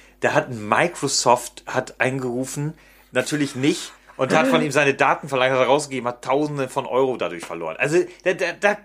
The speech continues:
da fass ich mir an den Kopf. Werde ich auch so später, freiwillig. Werde ich auch darauf einfallen. Denke ich auch, ich hab,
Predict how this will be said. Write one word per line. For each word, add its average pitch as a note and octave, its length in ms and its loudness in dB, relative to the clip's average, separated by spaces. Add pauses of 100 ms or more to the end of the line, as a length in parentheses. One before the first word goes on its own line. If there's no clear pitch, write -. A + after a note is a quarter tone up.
(120)
da G#3 160 4
fass D#4 340 -2
ich C#4+ 180 -8
mir A#3 140 -2
an G#3 120 0
den - 40 -12
Kopf. - 320 2 (220)
Werde F#3+ 160 4
ich - 100 -6
auch F#3+ 140 -2
so A#2 140 -8
später, F2 340 -8
freiwillig. F#2+ 380 -8
Werde F3 200 4
ich - 140 -6
auch G#3 180 6
darauf E3 320 2
einfallen. C#3 480 0
Denke G3 220 2
ich D#3+ 140 -4
auch, F#3+ 160 8
ich F3 120 2
hab, E3 200 0